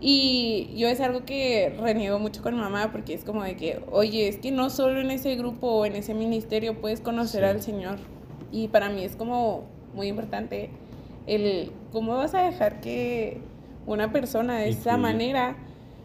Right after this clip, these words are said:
Speaker 1: no te permita dar un paso con el
Speaker 2: Ujú.
Speaker 1: Señor, o sea, conocerlo, el tener ese encuentro, el
Speaker 2: Sí.
Speaker 1: enamorarte,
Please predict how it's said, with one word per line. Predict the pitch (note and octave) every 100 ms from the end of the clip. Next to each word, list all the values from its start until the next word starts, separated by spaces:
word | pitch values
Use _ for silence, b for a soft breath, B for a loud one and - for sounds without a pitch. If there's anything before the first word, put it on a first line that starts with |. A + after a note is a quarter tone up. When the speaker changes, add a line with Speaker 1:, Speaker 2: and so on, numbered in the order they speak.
| - -
Speaker 1:
no | B3 A#3+
te | C#4+
permita | E4 D4+ C4+ C#4 C#4 D#4
dar | D4+ D4
un | D4+
paso | D4+ D4 D4
con | D4
el | C#4+
Speaker 2:
Ujú. | G3
Speaker 1:
Señor, | B3 G#3+ A#3
o | C4+
sea, | D4 B3 A#3+
conocerlo, | A#3+ A#3 G#3+ A3 A3 A#3+ A#3+
el | A#3
tener | A3 G3
ese | G3+ B3
encuentro, | A#3 A#3+ A#3 G#3+ A3+ A#3
el | A3
Speaker 2:
Sí. | G#3+
Speaker 1:
enamorarte, | G3+ G3+ F#3 F3+ G#3 A#3 A#3 A3+ A3